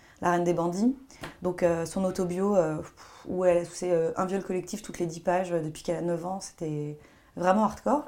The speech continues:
Et en fait, euh, ça me mettait hors de moi de lire. Et j'avais vraiment envie de, d'arrêter de le lire. Et puis je me suis dit, « Ben, c'est le genre de mauvaise raison pour pas raconter l'histoire de quelqu'un. »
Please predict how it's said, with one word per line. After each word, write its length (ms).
Et 140
en 100
fait, 320
euh, 160
ça 120
me 60
mettait 240
hors 160
de 80
moi 200
de 100
lire. 280
Et 80
j'avais 220
vraiment 380
envie 180
de, 420
d'arrêter 320
de 60
le 100
lire. 300
Et 60
puis 240
je 100
me 60
suis 180
dit, « 140
Ben, 540
c'est 160
le 120
genre 200
de 80
mauvaise 340
raison 240
pour 100
pas 120
raconter 260
l'histoire 260
de 80
quelqu'un. » 380